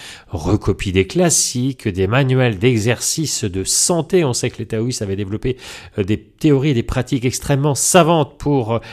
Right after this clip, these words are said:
la longévité notamment. Il pratique aussi la méditation. Par éducation et tradition, Lu Yu est un lettré confucéen, mais il faut bien dire que ses penchants naturels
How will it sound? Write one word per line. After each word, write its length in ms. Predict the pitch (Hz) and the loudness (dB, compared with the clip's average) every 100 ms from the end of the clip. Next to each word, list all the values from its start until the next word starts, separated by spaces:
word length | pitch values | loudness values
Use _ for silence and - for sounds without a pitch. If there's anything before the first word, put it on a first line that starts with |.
| - - | -10 -2
la 100 | 98 | 0
longévité 720 | 120 180 120 147 131 131 165 | 4 4 4 2 0 2 2
notamment. 460 | 110 98 110 156 185 - - - - | 2 0 2 2 2 -4 -20 -10 -4
Il 140 | 190 | 0
pratique 340 | - 160 156 | 2 2 2
aussi 300 | 127 117 - | 0 0 0
la 100 | 151 | 0
méditation. 760 | 107 95 98 151 113 - - 85 - - - - | 0 -2 -4 -2 -2 -2 -6 -10 -16 -20 -20 2
Par 200 | 185 175 | 6 6
éducation 840 | 165 165 170 - - 175 180 123 - - | 4 2 2 2 0 0 0 -2 -8 -6
et 120 | 110 | -4
tradition, 680 | - 123 110 107 - 131 110 | -2 -4 -4 -4 -2 0 2
Lu 220 | 98 107 | 2 0
Yu 180 | 123 113 | 2 2
est 140 | 98 | 2
un 140 | 107 92 | 0 0
lettré 380 | 101 107 - 107 | -2 -4 -6 -6
confucéen, 680 | 98 - 101 - 104 147 | -8 -8 -8 -2 0 2
mais 180 | 123 120 | 2 0
il 160 | 98 101 | 0 -2
faut 200 | - 113 | -2 -2
bien 180 | 101 | 0
dire 220 | 92 131 127 | 0 -2 -2
que 100 | 113 | -4
ses 200 | - 95 | -4 -6
penchants 580 | - 156 127 - 160 | -2 -2 -2 -2 0
naturels 640 | 127 95 - 104 120 151 | 0 -2 -4 -4 -2 -2